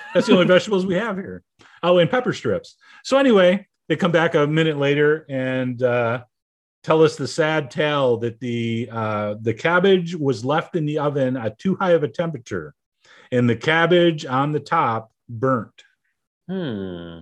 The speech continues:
Speaker 1: So the chef, being a, you know, highly trained professional, thinks, "Let's not make something else or tell the customers. Let's simply pull the burned cabbage off the cabbage balls, meatballs,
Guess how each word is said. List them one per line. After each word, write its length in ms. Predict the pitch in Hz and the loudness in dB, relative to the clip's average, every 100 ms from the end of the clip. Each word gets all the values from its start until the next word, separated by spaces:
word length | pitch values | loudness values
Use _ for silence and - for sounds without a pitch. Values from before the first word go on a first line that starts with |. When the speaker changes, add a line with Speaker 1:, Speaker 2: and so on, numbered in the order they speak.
| 87 | -20
Speaker 1:
So 720 | _ - 220 180 120 120 123 131 | _ 0 4 6 6 4 0 0
the 100 | 120 | -2
chef, 500 | - 214 117 110 - _ 120 | 2 0 2 -2 -8 _ -8
being 540 | 127 120 113 104 110 _ - | -4 -2 -2 -4 -8 _ -10
a, 300 | 113 101 98 _ _ | -4 -4 -6 _ _
you 120 | 127 | -6
know, 60 | 95 | -6
highly 300 | 131 123 117 | 0 0 0
trained 260 | 101 127 107 | 0 -2 -2
professional, 720 | 107 131 120 113 95 95 113 _ _ _ _ _ _ _ _ | -2 0 0 -2 -6 -6 -10 _ _ _ _ _ _ _ _
thinks, 720 | 165 131 117 113 - - - _ _ _ _ _ _ | 2 2 2 -2 -6 -12 -18 _ _ _ _ _ _
"Let's 300 | 143 147 117 | -4 -2 0
not 220 | 147 120 107 | -2 -2 0
make 200 | 110 - | 0 0
something 320 | 120 98 107 | -4 -2 0
else 680 | 202 107 110 - - - _ _ _ _ _ _ _ | 2 0 -4 -8 -20 -20 _ _ _ _ _ _ _
or 520 | 113 113 110 107 101 | -8 0 4 4 2
tell 260 | - 220 190 | 2 2 4
the 120 | 127 | 2
customers. 720 | - 226 - 117 104 98 95 _ _ _ - | 0 -2 -2 -4 -4 -6 -10 _ _ _ 0
Let's 220 | 277 269 | 2 2
simply 320 | 262 226 196 | 2 4 2
pull 480 | 135 151 147 151 131 | 0 2 4 4 2
the 100 | 127 | -2
burned 680 | 117 165 165 160 151 151 147 _ _ _ _ | -2 0 0 -2 -4 -8 -12 _ _ _ _
cabbage 540 | - 226 160 131 117 110 | -2 0 2 2 0 -2
off 260 | 165 214 220 | -2 -2 -2
the 80 | 139 | -6
cabbage 640 | 131 107 95 95 98 95 | -4 -4 -4 -6 -10 -8
balls, 600 | 110 98 90 92 104 - 123 | -4 -2 -2 -6 -10 -10 -2
meatballs, 840 | 117 127 107 104 98 98 117 - | -2 -2 -2 -2 0 -4 -8 -10